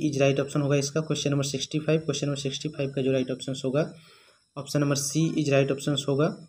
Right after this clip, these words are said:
वह budget जिसमें उसकी कर, आय और व्यय बराबर हो उसे क्या कहते हैं? तो उसे संतुलित budget कहते हैं। Question number सिक्सटी सिक्स का जो राइट ऑप्शन होगा, सिक्सटी सिक्स का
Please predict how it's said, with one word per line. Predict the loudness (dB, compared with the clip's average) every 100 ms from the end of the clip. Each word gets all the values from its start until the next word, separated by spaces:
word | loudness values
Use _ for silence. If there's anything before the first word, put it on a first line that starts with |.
| _ 0
वह | 4
budget | 4 4 4
जिसमें | 0 2 2
उसकी | 2 -4 -6 0 0 0 -2
कर, | 2 2 2
आय | 2 4 2 2
और | 2 4
व्यय | 6 6 6
बराबर | 4 2 4 4
हो | 4
उसे | 2 0
क्या | -2
कहते | 0 0 0
हैं? | 0
तो |
उसे | 0 0
संतुलित | -2 0 0
budget | 0 -2
कहते | -2 -4 -2
हैं। | -2
Question | -2 -4
number | -4 -2
सिक्सटी | -4 0 0
सिक्स | 0 -4 -6 _ _ -20 _ _ _ -4
का |
जो | 2 4
राइट | 4 2
ऑप्शन | -2 -2 -2
होगा, | -2 -2
सिक्सटी | -2 -4 -4
सिक्स | -4 -6
का | -2